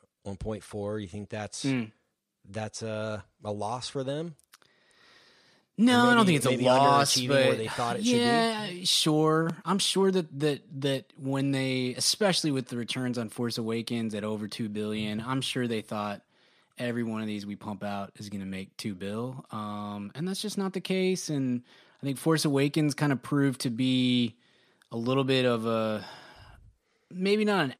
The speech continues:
Speaker 2: outlier, but definitely the, the buzz on Star Wars was so much, was so high because it's the first one, and however many years and stuff. So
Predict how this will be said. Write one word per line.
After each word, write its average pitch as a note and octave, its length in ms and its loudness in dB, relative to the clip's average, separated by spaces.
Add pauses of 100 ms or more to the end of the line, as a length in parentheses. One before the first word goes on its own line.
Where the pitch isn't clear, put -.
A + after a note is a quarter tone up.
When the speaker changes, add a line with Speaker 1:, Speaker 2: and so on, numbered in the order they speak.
Speaker 2:
outlier, D#3 720 -2
but B2 160 -6
definitely C3 680 -2
the, A#2 320 -4
the A#2+ 220 -2
buzz D3 460 0
on D3 160 0
Star B2 340 -2
Wars A2+ 320 -4
was G#2+ 160 -6
so - 180 -4
much, A2+ 380 -6 (160)
was A2+ 140 -6
so C3+ 340 0
high A2+ 300 -2
because G#2+ 240 -8
it's G#2 100 -10
the A2 100 -12
first A2 380 -8
one, G#2 320 -8
and F#2+ 260 -12 (400)
however G#2+ 260 -2
many G2+ 180 -6
years F#2+ 360 -8
and G2+ 100 -12
stuff. F#2 320 -8
So F#2+ 300 -8